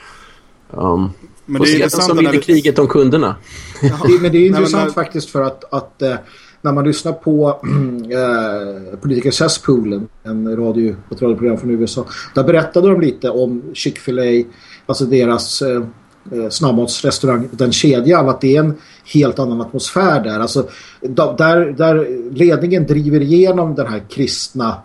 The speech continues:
Speaker 3: eh, människosynen, det här sättet att vara lojal och vara ordningsam och så vidare.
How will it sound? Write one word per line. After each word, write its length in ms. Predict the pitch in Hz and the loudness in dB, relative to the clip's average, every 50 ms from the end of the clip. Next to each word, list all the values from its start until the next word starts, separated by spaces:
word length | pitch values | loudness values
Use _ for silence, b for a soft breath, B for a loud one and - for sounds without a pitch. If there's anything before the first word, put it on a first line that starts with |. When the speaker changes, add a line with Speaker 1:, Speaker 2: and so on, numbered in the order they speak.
| - | -12
Speaker 3:
eh, 380 | - 120 110 110 110 110 107 110 | -8 -6 -4 -4 -4 -4 -4 -2
människosynen, 840 | 131 131 120 117 113 113 131 117 - 139 135 131 120 127 123 117 | -2 -2 0 0 -2 -2 -4 -4 0 0 0 0 0 0 0 0
det 60 | 110 110 | 0 0
här 100 | 110 117 | -2 0
sättet 420 | - - 131 120 - - 117 - | -2 0 -2 -2 -2 -4 -4 -2
att 140 | 113 107 - | -4 -4 -4
vara 320 | 110 107 107 107 110 107 - B B B B B B B B B | -2 -2 0 0 0 -2 -2 B B B B B B B B B
lojal 520 | 127 131 143 147 135 127 131 127 123 123 | 2 4 6 6 6 6 4 4 4 4
och 60 | 120 117 | 4 4
vara 340 | 123 120 120 117 117 117 120 | 4 2 2 2 2 0 0
ordningsam 580 | 127 127 117 117 123 120 - - 139 123 123 | 2 0 0 0 0 -2 -2 0 0 0 0
och 80 | 123 - | -2 -2
så 80 | - | 0
vidare. 280 | 120 120 113 113 113 | 0 0 2 2 0